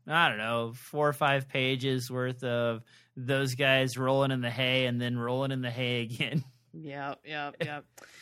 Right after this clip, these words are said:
Speaker 1: And, and you got a few stars here.
Speaker 2: Yep,
Speaker 1: Um,
Speaker 2: yep, yep.
Speaker 1: it, it, one thing I'll mention before I, I toss it back to you is, uh, I, I wanna know if there's any significance of Ka coming from the ground and shaking it for her versus, like, all these wind metaphors that we've been getting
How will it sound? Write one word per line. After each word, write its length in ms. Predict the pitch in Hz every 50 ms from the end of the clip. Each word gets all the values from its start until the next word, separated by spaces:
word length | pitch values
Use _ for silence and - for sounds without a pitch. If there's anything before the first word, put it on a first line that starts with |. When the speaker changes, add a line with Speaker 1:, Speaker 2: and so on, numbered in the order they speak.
| - -
Speaker 1:
And, 120 | 185 185 190 190 208
and 80 | 208
you 60 | 247 254
got 120 | 285 269
a 40 | 208
few 140 | 233 233 214
stars 360 | - - 214 196 202 196 -
here. 320 | 202 190 190 185 185 185
Speaker 2:
Yep, 100 | 190 240
Speaker 1:
Um, 300 | 170 160 151 135 131 131 170
Speaker 2:
yep, 160 | 220 247 180 - -
yep. 120 | 165 175
Speaker 1:
it, 20 | 143 151 170 170 165 - - -
it, 100 | - 175
one 220 | 170 180 208 202 185
thing 240 | 214 208 196 190 190
I'll 200 | 160 165 170 165
mention 320 | 160 165 170 160 - 165
before 320 | 156 151 - 170 160 151
I, 200 | 151 147 143 139
I 260 | 139 127 131 135 131 123 123 _ -
toss 240 | - 151 147 143 139
it 40 |
back 240 | 139 147 139 143 139
to 80 | - 143
you 120 | 139 143
is, 220 | 135 135 127 - 143
uh, 240 | 131 127 123 117 120 - - - - - _ _ _ _ _ _ -
I, 120 | 156 160 151 - 156
I 80 | 170
wanna 260 | 180 196 226 240 240
know 140 | 220 220 220
if 100 | 202 214
there's 240 | 180 170 170 160 143
any 140 | 160 170 170
significance 580 | - - 160 160 170 - - 160 170 160 -
of 120 | 143 123 123
Ka 300 | - - 151 143 147 156
coming 320 | - - 165 151 147 147
from 220 | 143 - 156 139 123
the 80 | 117
ground 680 | 98 107 123 123 131 135 139 139 135 131 127 123 123 131 -
and 180 | 135 131 127 123
shaking 520 | 123 - - 143 143 131 - 143 131 123
it 260 | 123 120 117 - _ _
for 320 | - - - - 135 123 110 - -
her 300 | - 165 151 139 127 120 120
versus, 520 | 107 123 127 135 127 - 147 135 120 127
like, 260 | 135 127 120 117 - - - - - 139
all 140 | 151 151
these 200 | 139 143 135 120
wind 320 | - 113 123 131 135 131 110
metaphors 640 | 110 107 110 113 - - 120 117 110 113 120 117 -
that 180 | 127 127 113
we've 200 | 110 117 120 110
been 160 | 117 127 123
getting 380 | 113 123 120 120 123 113 107